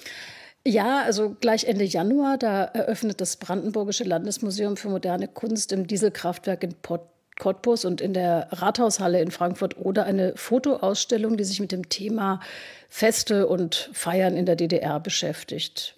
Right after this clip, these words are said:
Also das Gegenbild sozusagen zum offiziellen Bierernst des Arbeiter- und Bauernstaats. Der große Schwof, das ist der Titel dieser Ausstellung, die wandert ebenfalls, war schon in Jena zu sehen mit großem Publikumsandrang und wird noch in Rostock gezeigt werden. Jede Station ist ein bisschen anders,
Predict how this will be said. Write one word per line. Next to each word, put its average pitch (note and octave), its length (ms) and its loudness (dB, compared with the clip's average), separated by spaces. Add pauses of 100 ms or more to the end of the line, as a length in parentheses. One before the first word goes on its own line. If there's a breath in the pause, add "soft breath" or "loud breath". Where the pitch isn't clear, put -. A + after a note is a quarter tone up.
Also E3+ 240 0
das - 320 -2
Gegenbild F#3 560 6
sozusagen D#3 600 -2
zum F#3+ 160 -4
offiziellen F3 600 -2
Bierernst F3 640 0
des E3 120 -6
Arbeiter- E3 440 -2
und D#3+ 160 -4
Bauernstaats. F3+ 800 -2 (480 loud breath)
Der F#3+ 80 6
große G3 420 4
Schwof, G3+ 840 2
das E3+ 120 -8
ist F3 160 -4
der D3 80 -2
Titel G3+ 240 -4
dieser G3 260 0
Ausstellung, F#3 680 0 (520 loud breath)
die F#3 260 0
wandert G3 480 4
ebenfalls, A#3 1080 2 (100)
war F#3 300 2
schon F#3+ 240 -2
in F#3+ 180 -2
Jena G3 380 -2
zu - 160 -6
sehen G#3 380 -2
mit F#3+ 120 -6
großem F3 360 -4
Publikumsandrang G3+ 1000 -4
und F#3 160 -6
wird E3+ 140 -8
noch E3+ 100 -6
in E3 80 -4
Rostock E3+ 460 -4
gezeigt G3 520 -6
werden. G3 280 0
Jede G#3 180 4
Station A3 480 0
ist G#3 160 2
ein G3 60 0
bisschen G3 260 0
anders, C4 580 0